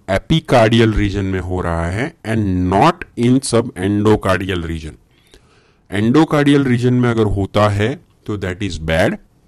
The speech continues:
so जिससे angina जैसी कंडीशंस में वर्स हो सकता है। लेकिन यहाँ पे सब एपिकार्डियल रीजन में ब्लड सप्लाई कम होने की वजह से angina का ज़्यादा खतरा नहीं है, angina में वो ज़्यादा खतरा नहीं है। दूसरी चीज़,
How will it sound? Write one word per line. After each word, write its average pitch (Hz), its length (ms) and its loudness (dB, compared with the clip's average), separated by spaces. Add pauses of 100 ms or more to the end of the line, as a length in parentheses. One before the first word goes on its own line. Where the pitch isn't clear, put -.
(280)
so 139 120 0
जिससे 104 500 0
angina 107 520 0
जैसी 107 320 -2
कंडीशंस 104 640 -4
में 143 80 -4
वर्स 101 360 -2
हो 90 80 -2
सकता 78 320 -10
है। - 260 -16 (420)
लेकिन 110 400 0
यहाँ 139 200 2
पे 139 160 0
सब 143 280 0 (100)
एपिकार्डियल 156 680 4
रीजन 123 280 4
में 120 200 2
ब्लड 107 120 2
सप्लाई 98 340 -2
कम 107 200 -2
होने 107 280 -4
की 104 120 -8
वजह 92 240 -4
से 127 240 -2 (600)
angina 120 680 -4
का 117 380 -6
ज़्यादा 90 460 -2
खतरा - 480 -4 (320)
नहीं 92 340 -4
है, 78 260 -8
angina 90 280 -6
में 135 340 -6
वो 139 240 -4
ज़्यादा 90 260 -6
खतरा 101 500 -8
नहीं 92 260 -4
है। - 60 -16 (1800)
दूसरी 156 340 2
चीज़, 175 360 0